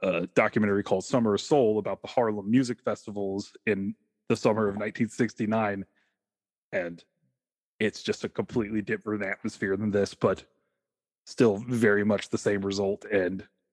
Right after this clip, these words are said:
Sly and the Family Stone is the only holdover act of the, of the two films, and they burn that stage down too. <laughs> Um,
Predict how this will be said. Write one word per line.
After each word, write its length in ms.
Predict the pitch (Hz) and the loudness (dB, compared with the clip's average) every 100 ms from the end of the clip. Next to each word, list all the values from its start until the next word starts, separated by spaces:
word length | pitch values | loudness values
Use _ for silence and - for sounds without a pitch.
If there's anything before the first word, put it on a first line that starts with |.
| _ _ | _ _
Sly 220 | - 104 | 0 2
and 80 | 101 | 2
the 40 | |
Family 280 | - 107 113 | 2 4 4
Stone 320 | - 123 123 | 4 4 4
is 260 | 123 120 120 | 4 2 2
the 120 | 131 | 2
only 200 | 127 131 | 4 4
holdover 540 | 123 143 131 107 110 104 | 2 2 2 0 -6 -6
act 300 | 92 - - 113 | -8 -8 -4 -2
of 180 | 107 120 | 0 0
the, 180 | 104 117 _ _ _ _ _ _ _ _ _ _ _ _ _ | -2 -4 _ _ _ _ _ _ _ _ _ _ _ _ _
of 140 | 123 107 | 0 2
the 100 | 113 | 2
two 300 | 127 113 110 | 4 4 4
films, 460 | 135 127 113 110 _ | 4 4 4 -2 _
and 300 | 117 110 113 - _ _ _ - | 0 2 0 -8 _ _ _ -14
they 420 | 117 113 110 117 _ _ _ _ _ _ - | -14 -10 -10 -12 _ _ _ _ _ _ 2
burn 240 | 110 117 | 4 4
that 240 | 107 107 - | 2 0 -2
stage 320 | 110 98 - | -4 -2 -2
down 180 | 95 95 | -2 -2
too. 280 | - 98 104 - | -4 -2 -4 0
<laughs> 260 | 120 - 123 - - - - _ _ _ _ _ _ _ _ _ _ _ | 4 4 2 -4 -16 -18 -18 _ _ _ _ _ _ _ _ _ _ _
Um, 560 | 131 120 107 101 107 | 4 6 4 2 -6